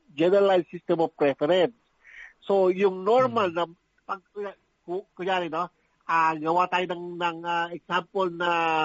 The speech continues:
Speaker 1: um, let's say, let's say produkto na gagawa sa, sa China versus gawa sa Pilipinas.
Speaker 2: Hmm.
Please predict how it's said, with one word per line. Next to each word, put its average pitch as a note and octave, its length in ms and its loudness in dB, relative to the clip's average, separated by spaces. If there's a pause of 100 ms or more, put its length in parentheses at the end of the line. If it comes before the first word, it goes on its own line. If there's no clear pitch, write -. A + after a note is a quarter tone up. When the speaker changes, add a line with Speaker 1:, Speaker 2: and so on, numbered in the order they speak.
Speaker 1:
um, C#3+ 240 -14 (160)
let's E3 240 -2
say, F3 320 2 (400)
let's D3+ 160 -6
say F#3 80 2
produkto E3+ 720 -2 (480)
na D#3+ 400 -2 (240)
gagawa F#3+ 560 0
sa, G3+ 240 -8
sa F#3+ 80 -10
China E3 480 -2 (320)
versus E3 320 -2
gawa E3+ 240 2
sa E3+ 80 -4
Pilipinas. D3 720 -4
Speaker 2:
Hmm. A2+ 320 -14